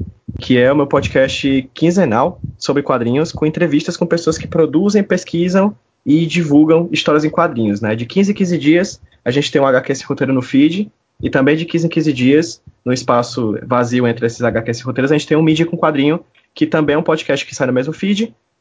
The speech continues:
que é um drops ali de até dez minutos, indicando uma história em quadrinhos, que o Gambit, inclusive, já indicou Hat Queens e Paper Girls por lá.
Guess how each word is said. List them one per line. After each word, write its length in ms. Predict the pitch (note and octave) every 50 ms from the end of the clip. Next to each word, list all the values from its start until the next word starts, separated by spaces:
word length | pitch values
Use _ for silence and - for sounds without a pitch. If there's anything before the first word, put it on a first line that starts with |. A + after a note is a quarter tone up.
| _
que 120 | - - D3+
é 80 | C#3+
um 100 | D3+ D3+
drops 320 | C3 B2+ B2 C3 C3 - C3
ali 160 | B2 B2 B2+
de 140 | A#2+ B2+ C3
até 200 | A#2+ A#2+ B2+ A2+
dez 260 | G#2 A#2+ C3+ D#3 D#3
minutos, 440 | D#3+ C#3+ B2+ A#2 A#2+ A#2 - - - -
indicando 640 | C3+ C3 C#3 D3 - - A#2+ A#2+ A#2+ B2 C3+ C#3 -
uma 140 | - C3 C3+
história 240 | C3+ - - C3 C3+
em 40 | C3+
quadrinhos, 440 | D3+ C#3 C3 A#2+ A#2 A#2 B2+ B2
que 100 | - -
o 40 | C3+
Gambit, 320 | A#2+ A#2 A#2 B2 C3 - -
inclusive, 300 | - C3 A#2+ B2 A#2 C3
já 80 | B2+
indicou 480 | B2+ C3 C3 - - A#2 G#2+ A#2 A2+ - - - - _ -
Hat 200 | A2 - - -
Queens 480 | - A2+ A2 A2+ C3 C#3+ - - - -
e 420 | - A#2 A#2 A#2 A#2+ A#2+ B2 B2
Paper 300 | B2 B2 B2+ A#2+ C#3 C3
Girls 360 | A#2+ G#2+ A2 A2 A2+ A#2 - -
por 240 | _ B2+ C3+ C#3
lá. 280 | B2+ G#2 G2 G2 G2+